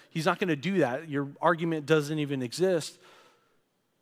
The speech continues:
But there's something new happening here. And this is, it's theologically rich when we truly read it, because it serves as a warning. But the family of God that Jesus is calling us into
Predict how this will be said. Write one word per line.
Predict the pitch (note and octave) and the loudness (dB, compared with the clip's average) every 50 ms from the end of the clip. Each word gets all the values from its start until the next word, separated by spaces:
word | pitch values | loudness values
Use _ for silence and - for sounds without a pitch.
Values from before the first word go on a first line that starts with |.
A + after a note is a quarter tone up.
| _ _ _ _ _ _ | _ _ _ _ _ _
But | - C#3+ | -8 -6
there's | - D#3 C#3+ - | -4 -6 -6 -4
something | - G#3 F#3 - F#3 F3 E3 E3 | -4 -4 -4 -2 -2 0 0 0
new | F3+ G#3 G3 | 0 0 2
happening | E3 D#3+ D#3+ B2+ - C3 A#2+ A#2 A2 | 2 2 0 -2 -2 -6 -8 -8 -8
here. | G#2 A#2 A2 G#2+ | -8 -8 -8 -6
And | A2+ B2 | -4 -2
this | D3+ E3+ - - | -2 -2 -2 -2
is, | D3+ - - _ | -6 -6 -8 _
it's | - E3+ D3 - | -6 -6 -6 -6
theologically | - - - _ - G#3+ A3 G#3 F#3+ F#3 F#3 F3+ D3 D#3+ D3+ - - C#3+ C3+ | -14 -18 -20 _ -6 -2 2 2 4 4 2 2 0 -4 -8 -6 -6 -8 -6
rich | A2+ A#2 B2+ C3+ D3+ F#3+ F3+ E3+ - - | -8 -10 -8 -4 -2 -2 -2 -4 -8 -10
when | D#3 D3 C#3 C#3 | -6 -4 -4 -2
we | C#3 C3+ | -4 -4
truly | B2+ - - F3 E3 D#3+ D3 C#3 B2+ | -6 -8 -8 -6 -4 -4 -4 -4 -6
read | A#2 B2+ C#3+ D#3 | -4 -6 -4 -4
it, | C#3 A2 F#2 - _ _ _ - - - - - - - - - - _ _ _ | -4 -6 -8 -10 _ _ _ -20 -20 -20 -20 -20 -20 -20 -20 -20 -20 _ _ _
because | - C#3+ - D#3+ C3 | -8 -6 -4 -4 -4
it | E3+ D#3 | -4 -4
serves | - - - G3+ G#3 A3 A3+ A3 F3 D#3 | -2 -2 0 2 2 4 2 2 4 2
as | F#3 D#3+ D#3 C#3 | 2 2 2 0
a | D#3 | -2
warning. | D3 C#3 C#3+ D3+ E3+ F3+ F3 D#3 C3+ A2+ G2 - - - - - _ _ | -4 -2 0 0 2 2 2 0 -2 -4 -8 -12 -18 -20 -20 -20 _ _
But | D#3 D#3 | -4 -4
the | - D#3 | -2 -6
family | - - - - - F3 F3+ G3 G3+ G#3 G#3+ G#3+ G#3+ G#3+ G3 | -10 -10 -8 -2 0 0 2 0 0 -2 -2 -4 -4 -4 -4
of | - D#3+ C#3 A#2+ - | -4 -6 -6 -2 0
God | F3 D#3 D#3+ D3+ D3 C#3+ C3 | 2 4 6 4 4 2 0
that | B2+ C3 B2+ | -2 -6 -4
Jesus | - - E3 D#3+ D3 E3 F3 - - | -6 -8 -8 -8 -6 -8 -8 -6 -6
is | D3 B2 - | -6 -8 -6
calling | - - - - - D#3 E3 E3 E3+ E3 D#3+ | -8 -10 -6 -4 -2 -2 0 0 0 0 -2
us | D3 C3 - - | -2 -4 -6 -6
into | F3 D#3+ E3 D#3 - - - A#2+ A2 G#2 G2+ | -4 -4 -4 -4 -6 -8 -8 -8 -8 -8 -10